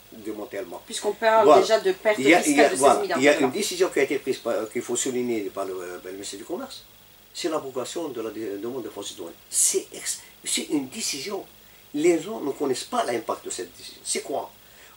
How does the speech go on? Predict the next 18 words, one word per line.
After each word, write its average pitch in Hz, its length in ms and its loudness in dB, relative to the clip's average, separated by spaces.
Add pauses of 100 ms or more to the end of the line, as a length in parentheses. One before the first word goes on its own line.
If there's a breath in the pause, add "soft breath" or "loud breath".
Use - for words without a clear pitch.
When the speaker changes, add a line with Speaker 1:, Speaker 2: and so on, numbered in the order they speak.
(120)
Speaker 1:
Vous 139 120 -10
savez 214 260 0
que - 180 -6 (120)
quand 208 240 0
on 196 100 0
importe 156 300 -4
dans 120 60 -4
le 120 80 -4
cadre 107 220 -8
d'un 104 80 -8
accord 110 280 -12
d'association, - 520 -12 (120)
on 143 100 -2
fait - 220 -4
une 151 160 0
demande. 117 320 -2
Cette - 220 -2
demande-là, 135 520 -2